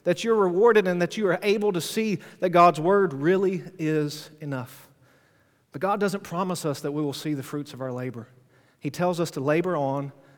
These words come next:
until he calls us home. And even if you don't see the rewards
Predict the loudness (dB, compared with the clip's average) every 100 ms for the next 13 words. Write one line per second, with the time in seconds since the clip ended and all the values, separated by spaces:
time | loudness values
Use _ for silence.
0 | _ -12 -2 -2 -2 -4 -6 -6 -8 -10
1 | -10 -10 -12 -16 _ _ _ _ _ _
2 | 0 2 4 2 4 2 2 0 2 2
3 | 2 2 4 2 0